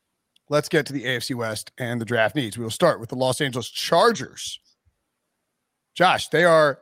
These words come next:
picking number seventeen. What team needs do they have, and who, what, who can you see them targeting?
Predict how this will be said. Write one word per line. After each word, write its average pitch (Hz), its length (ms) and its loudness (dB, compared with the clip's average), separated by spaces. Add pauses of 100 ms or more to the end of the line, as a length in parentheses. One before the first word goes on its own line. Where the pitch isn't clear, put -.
picking 180 320 0
number 151 180 0
seventeen. 180 760 0 (1500)
What - 320 0
team 180 280 0
needs 170 240 2
do 160 80 -4
they 165 100 6
have, 165 460 4
and 143 340 4
who, 135 160 -2
what, 156 220 4
who 170 100 2
can 165 140 -4
you 156 80 -2
see 160 240 -4
them 147 180 0
targeting? 92 580 -4